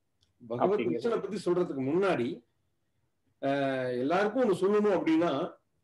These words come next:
Speaker 1: இந்த மூன்று நாள் நம்ம வந்து இந்த வகுப்புகள் வந்து மூன்று நாள் தொடர்ந்து நடந்துட்டு இருக்கு. இந்த மூன்று நாள்ல வந்து ஞானம்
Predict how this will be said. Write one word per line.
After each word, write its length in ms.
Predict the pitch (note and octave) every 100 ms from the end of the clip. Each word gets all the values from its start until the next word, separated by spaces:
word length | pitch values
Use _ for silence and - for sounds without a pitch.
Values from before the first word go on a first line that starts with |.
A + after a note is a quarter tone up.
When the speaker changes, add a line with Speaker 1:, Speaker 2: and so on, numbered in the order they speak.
| _ _ _
Speaker 1:
இந்த 180 | C3+ B2
மூன்று 380 | B2+ B3 B3+ A3+
நாள் 300 | A3 A#3 G3+
நம்ம 240 | E3+ E3
வந்து 220 | D#3+ E3 F#3
இந்த 220 | D3+ C#3
வகுப்புகள் 440 | C#3 E3+ F3 E3+
வந்து 220 | D3 D3
மூன்று 220 | D3 C#3+ C#3
நாள் 160 | D3
தொடர்ந்து 360 | B2 C#3+ E3 D#3
நடந்துட்டு 400 | C3+ C3 C#3+ B2+
இருக்கு. 440 | A2+ - B2 - _ _ _ _ _ _ _ _ _ _ _ _ _ _ _ _ _ _ _ _ _ -
இந்த 220 | D3+ D3
மூன்று 240 | A#3+ G#3
நாள்ல 300 | A3 A#3 A3+
வந்து 260 | F#3+ F3+ G#3+
ஞானம் 600 | E3 D#3+ G3+ G3 G3